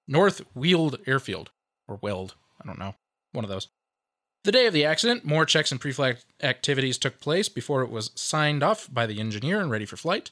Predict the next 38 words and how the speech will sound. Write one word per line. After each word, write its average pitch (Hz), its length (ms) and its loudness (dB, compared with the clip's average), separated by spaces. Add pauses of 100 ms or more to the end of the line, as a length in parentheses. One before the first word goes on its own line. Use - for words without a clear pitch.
The - 60 -10
pilot 202 280 2
had 175 220 0
flown 170 280 0
his 135 220 -2
private 233 420 2
light 190 260 2
aircraft 131 480 0
to 131 100 -2
the 113 240 -2
North 107 260 -4
Weald 101 220 -8
Airport, 113 460 -4
Airfield, 123 440 -2 (160)
where 123 200 0
the 110 140 -4
Hunter 156 300 0
was 117 240 -2
based, 185 440 0 (200)
before 127 280 -2
completing 180 480 0
his 151 140 0
pre-flight 190 380 -2
checks 202 380 0
and 143 300 -2
requesting 156 560 -2
full 262 460 0
fuel 233 500 -2
be 117 160 -6
added 107 220 -4
to - 40 -20 (460)
the 110 100 -10
aircraft. 95 360 -8 (360)
With 165 120 0
all 143 100 6
the 127 80 0
preparations 117 560 0
complete, 185 400 0